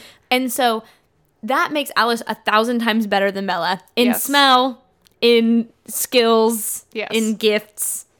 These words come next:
Speaker 2: 'Cause
Speaker 1: in
Speaker 2: Bella's
Speaker 1: beauty,
Speaker 2: only
Speaker 1: in everything.
Speaker 2: power at this point is the fact that Edward can't read her mind.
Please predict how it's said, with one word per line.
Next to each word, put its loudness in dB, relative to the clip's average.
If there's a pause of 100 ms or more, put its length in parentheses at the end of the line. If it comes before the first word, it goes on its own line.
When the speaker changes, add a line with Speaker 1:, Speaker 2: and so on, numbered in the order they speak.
(280)
Speaker 2:
'Cause 2
Speaker 1:
in 2
Speaker 2:
Bella's 4 (120)
Speaker 1:
beauty, 4
Speaker 2:
only 2 (240)
Speaker 1:
in 0
everything. 2
Speaker 2:
power 0
at -2
this -10
point -6
is -12
the -10
fact -8
that -2 (180)
Edward -4
can't -14
read -14
her -14
mind. -18